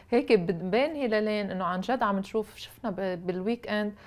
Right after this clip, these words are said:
قد إيه عن جد ما عم بيكون في وعي بهيدا المجال، قد إيه في أهل عم يطلعوا على سكي، عم يروحوا يعملوا بيكنيكس. يعني قد إيه هون مهم عن جد الأهل يكونوا واعيين لهيدا الخطر، ويكونوا عن جد عم ياخدوا احتياطاتهم تما تو-،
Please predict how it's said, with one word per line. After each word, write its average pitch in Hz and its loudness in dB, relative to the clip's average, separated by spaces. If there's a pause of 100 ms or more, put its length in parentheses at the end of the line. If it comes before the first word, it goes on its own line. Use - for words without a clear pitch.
(220)
قد 185 0
إيه 254 2
عن 233 0
جد 240 0
ما 226 2
عم 240 -2
بيكون 240 -4
في 220 -2
وعي 247 2
بهيدا 170 -4
المجال، 175 -4 (280)
قد 185 -2
إيه 220 6
في - -2
أهل 214 0
عم 175 0
يطلعوا 180 0
على 160 0
سكي، 226 -2
عم 165 2
يروحوا 165 -6
يعملوا 170 -6 (120)
بيكنيكس. 233 -4 (300)
يعني 185 0
قد 190 0
إيه 294 4
هون 269 -2
مهم 226 0
عن 185 -2
جد 233 -2
الأهل 202 -2
يكونوا 208 -4
واعيين 208 -4
لهيدا 170 -4
الخطر، 175 -4 (280)
ويكونوا 254 -2
عن 240 -2
جد 269 -4
عم 254 -6
ياخدوا 220 -2
احتياطاتهم 208 0 (120)
تما 330 -2 (120)
تو-، 277 -2